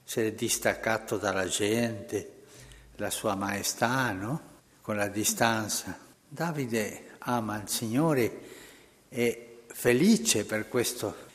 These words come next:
evento di portare l'arca del Signore, esprime questa felicità, questa gioia ballando. E anche cantava sicuramente come tutto il popolo.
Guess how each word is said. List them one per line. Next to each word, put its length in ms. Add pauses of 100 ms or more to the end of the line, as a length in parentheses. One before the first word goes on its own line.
evento 560
di 140
portare 440
l'arca 360
del 160
Signore, 600 (560)
esprime 840 (180)
questa 320
felicità, 760
questa 480
gioia 500 (720)
ballando. 1040 (580)
E 40
anche 240
cantava 500
sicuramente 720
come 260
tutto 240
il 60
popolo. 400